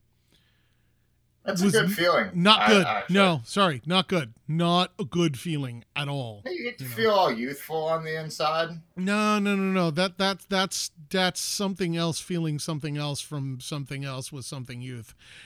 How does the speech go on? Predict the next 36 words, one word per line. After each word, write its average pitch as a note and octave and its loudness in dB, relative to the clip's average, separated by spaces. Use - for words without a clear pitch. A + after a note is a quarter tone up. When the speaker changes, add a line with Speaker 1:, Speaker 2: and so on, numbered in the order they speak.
Speaker 1:
Well, D#3+ 6
I E3+ 6
Speaker 2:
And G#3+ 6
Speaker 1:
didn't C#4 0
say A3 2
you're E3+ 0
feeling F3 0
the C3+ -2
insides C#3 -2
of A2 -6
the G#2 -10
youth. A#2+ -4
I F#3+ 6
said G#3+ 6
Speaker 2:
That's - -2
Speaker 1:
you're - -4
Speaker 2:
the E3+ -4
Speaker 1:
feeling - -2
Speaker 2:
pretty A#3 6
much A3 8
Speaker 1:
youthful - 2
Speaker 2:
the A3+ 6
Speaker 1:
on G#3+ 4
Speaker 2:
way G#3+ 8
Speaker 1:
the G#3 8
Speaker 2:
I - 6
was. G3 2
Speaker 1:
inside. F3+ 2
Speaker 2:
You G3+ 4
said A3+ 4
it. G#3 4
I F3 4
didn't. B2+ -4
Just - -8
saying. A#2 -10
Speaker 1:
Well, A#2 2